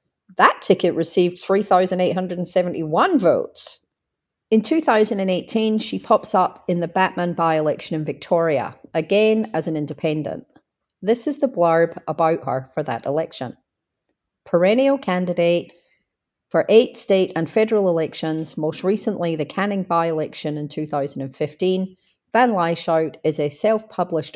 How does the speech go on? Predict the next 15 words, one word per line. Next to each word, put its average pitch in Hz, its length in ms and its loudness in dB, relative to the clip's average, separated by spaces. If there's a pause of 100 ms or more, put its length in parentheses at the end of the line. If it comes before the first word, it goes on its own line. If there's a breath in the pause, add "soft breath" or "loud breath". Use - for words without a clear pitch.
(120)
author 151 600 2 (220 soft breath)
on 147 180 -4
social, 202 640 0
theological 170 960 0
and 147 160 -4
political 170 460 -4
issues 139 560 -4
and 147 200 -6
founder 160 420 0
of 147 220 -8
the 147 100 -2
Unregistered 143 800 -4 (120)
Voters' 127 340 -6
Rights 123 260 -4
Party. 123 560 -8